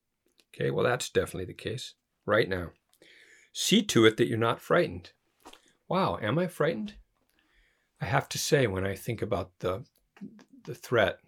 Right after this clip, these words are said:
of nuclear war, you know, um, fear can enter into my heart. And yet that's a fear that I'm very familiar with, because I grew up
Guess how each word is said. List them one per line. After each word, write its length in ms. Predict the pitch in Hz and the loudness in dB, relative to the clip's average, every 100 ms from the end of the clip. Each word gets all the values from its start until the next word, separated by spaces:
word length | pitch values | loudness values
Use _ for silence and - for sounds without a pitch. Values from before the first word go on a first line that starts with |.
| _ _ - | _ _ -8
of 240 | 95 - | -6 -6
nuclear 460 | 107 - 113 95 92 - | -10 -8 -6 -6 -8 -14
war, 520 | 147 107 104 92 82 _ _ _ _ _ _ _ _ _ _ | -10 -4 0 0 -2 _ _ _ _ _ _ _ _ _ _
you 120 | 131 98 | -8 -4
know, 280 | 92 107 - | -2 -4 -4
um, 320 | 95 104 - _ _ _ _ - | -6 -6 -10 _ _ _ _ -2
fear 200 | 143 170 | 2 2
can 160 | 147 | 2
enter 200 | 131 131 | 0 0
into 180 | 131 131 | 0 0
my 140 | 123 | -2
heart. 340 | 113 170 131 - _ _ _ _ _ _ - | -2 -4 -6 -10 _ _ _ _ _ _ -10
And 160 | 104 | -8
yet 300 | 104 101 - - _ _ - | -2 -2 -2 -8 _ _ -4
that's 340 | 107 - - | -4 -2 -8
a 40 | |
fear 300 | - - 110 | -6 -2 0
that 100 | 110 | 0
I'm 120 | 110 101 | -4 -2
very 180 | 101 | -4
familiar 380 | 95 104 110 127 | -4 -6 -2 -2
with, 280 | 95 78 - | -2 -8 -12
because 480 | 90 - 90 - - | -16 -8 -8 -8 -6
I 100 | 98 | -6
grew 240 | 104 98 107 | -4 -4 -4
up 180 | - | -6